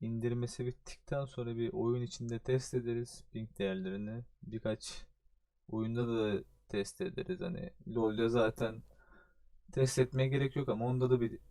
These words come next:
testini yaparız. Çünkü, e, bazı arkadaşlar merak ediyor. LoL oynayan var, Counter oynayan var. E, ama zaten LoL'ün, e, T R server'ında sunucusu olduğu için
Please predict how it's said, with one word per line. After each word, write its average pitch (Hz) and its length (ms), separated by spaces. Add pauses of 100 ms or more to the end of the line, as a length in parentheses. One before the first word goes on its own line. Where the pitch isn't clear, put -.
testini 110 460
yaparız. 139 760 (100)
Çünkü, 123 560 (460)
e, 107 220
bazı 113 280
arkadaşlar 107 560
merak 107 380
ediyor. 180 300
LoL 190 220 (100)
oynayan 185 420
var, 180 160 (200)
Counter 190 320
oynayan 101 480
var. 127 280 (920)
E, - 60 (420)
ama 127 240
zaten 127 400
LoL'ün, 113 360 (340)
e, 101 300
T 117 240
R 120 100
server'ında 107 680
sunucusu 104 500
olduğu 143 260
için 131 360